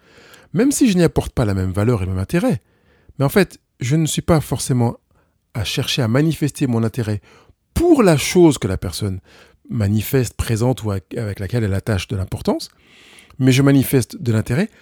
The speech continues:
à la personne en tant que telle. Donc finalement, ce n'est pas à son choix que je veux donner de l'importance, mais c'est à elle. C'est important d'entendre ça dans notre démarche qui consiste à poser des questions pour chercher à comprendre. Donc l'objectif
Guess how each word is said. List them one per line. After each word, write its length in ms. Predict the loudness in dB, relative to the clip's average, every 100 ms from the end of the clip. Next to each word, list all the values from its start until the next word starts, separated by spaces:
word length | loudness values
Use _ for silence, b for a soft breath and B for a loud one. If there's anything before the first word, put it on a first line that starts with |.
| b b -4
à 100 | 0
la 120 | 2
personne 680 | 4 2 2 4 6 6 2
en 80 | -4
tant 120 | -8
que 100 | -8
telle. 220 | -8 -6
Donc 200 | -2 -2
finalement, 380 | 0 0 2 0 B B B B
ce 140 | -2
n'est 120 | 2 4
pas 340 | 4 2 -2 _
à 100 | -4
son 280 | -2 -2 -2
choix 680 | -4 -8 2 6 6 4 _ _ _ _ _ _ -8
que 80 | -4
je 60 |
veux 60 | 0
donner 180 | 0 0
de 40 |
l'importance, 500 | -2 -6 -8 -8 -6
mais 60 | -8
c'est 160 | -6
à 160 | -8 -6
elle. 320 | -6 -6 -8 _ _ _ _ _ _ _ _
C'est 160 | -4
important 320 | -2 -2 -2
d'entendre 320 | 0 0 0 0
ça 260 | 0 -2 b b b -2
dans 160 | 4 4
notre 200 | 4 0
démarche 300 | -2 0 -2
qui 60 |
consiste 260 | -6 -6 -4
à 60 | -4
poser 220 | -2 -2
des 80 | -2
questions 260 | -2 -4
pour 140 | -4 -6
chercher 260 | -8 -6
à 60 | -6
comprendre. 400 | -8 -8 -6 -4
Donc 140 | -6 b b b b b b b _ -10
l'objectif 800 | 0 2 2 2 0 -2 -6